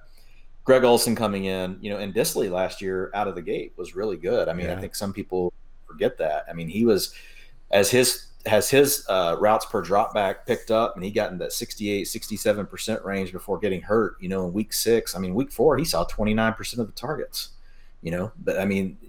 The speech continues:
Speaker 1: you know, so that's a, that's the type of thing that you could see, you know, on a week in, not on a week in, week out basis, but you're gonna see those occasional spikes for, like, you know, Greg Olsen. And I think Wiz-, Will Dissly's still gonna be involved, but I expect, you know,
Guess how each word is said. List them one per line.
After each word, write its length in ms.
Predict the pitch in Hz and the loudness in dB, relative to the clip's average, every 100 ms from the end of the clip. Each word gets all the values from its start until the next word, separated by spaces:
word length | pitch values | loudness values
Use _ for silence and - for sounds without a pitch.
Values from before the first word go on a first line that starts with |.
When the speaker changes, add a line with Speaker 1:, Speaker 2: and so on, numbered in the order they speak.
| - - | -20 -6
Speaker 1:
you 100 | 104 | 0
know, 100 | 98 | 2
so 140 | - | 6
that's 240 | 104 139 123 | 6 6 4
a, 80 | |
that's 220 | 110 120 - | 6 4 2
the 60 | |
type 200 | 127 113 | 0 0
of 100 | 107 | 0
thing 200 | 110 107 | 0 0
that 80 | 90 | 0
you 120 | 95 | -4
could 300 | - 117 110 | 0 2 2
see, 600 | - 107 107 101 101 - - | 0 0 2 0 -4 -8 -8
you 120 | 92 | -4
know, 180 | 95 92 | -2 0
on 100 | 92 | 0
a 80 | |
week 260 | 92 98 - | 0 -2 -2
in, 360 | 95 95 95 - - - - - - - - | -2 -2 -4 -8 -18 -20 -18 -20 -20 -14 0
not 160 | 135 120 | 4 6
on 80 | |
a 60 | 101 | 6
week 220 | 117 117 | 6 4
in, 120 | 98 | 2
week 160 | 92 92 | 2 2
out 240 | 123 123 | 4 2
basis, 440 | 90 90 - 90 - | 2 -2 -4 -6 -6
but 180 | 95 90 | -6 -4
you're 160 | 107 | 0
gonna 120 | 107 | 0
see 220 | 98 120 127 | 0 0 2
those 220 | 95 85 | 0 -2
occasional 340 | - 101 95 | -4 -4 -4
spikes 540 | - - 110 101 - - | -6 -6 -4 -4 -4 -6
for, 220 | 87 87 | -4 -2
like, 280 | 87 87 - | -2 -4 -6
you 100 | - | -6
know, 120 | 90 85 | -4 0
Greg 220 | 98 80 | 2 2
Olsen. 340 | 85 - - - - - - - - | 2 0 -6 -12 -20 -20 -20 -20 -4
And 100 | 90 | 2
I 60 | 104 | 4
think 200 | 123 95 | 4 6
Wiz-, 280 | 120 101 - | 6 6 0
Will 220 | 110 107 95 | 2 4 4
Dissly's 320 | 120 104 95 | 2 2 0
still 180 | 107 104 | 0 2
gonna 160 | 95 | 0
be 140 | 87 87 | -2 -4
involved, 540 | 76 90 101 80 80 | 0 2 4 2 0
but 100 | 87 | 0
I 120 | 85 | 0
expect, 460 | 87 - 90 92 - | -2 -2 -2 -2 -6
you 60 | |
know, 240 | 90 80 | -6 -6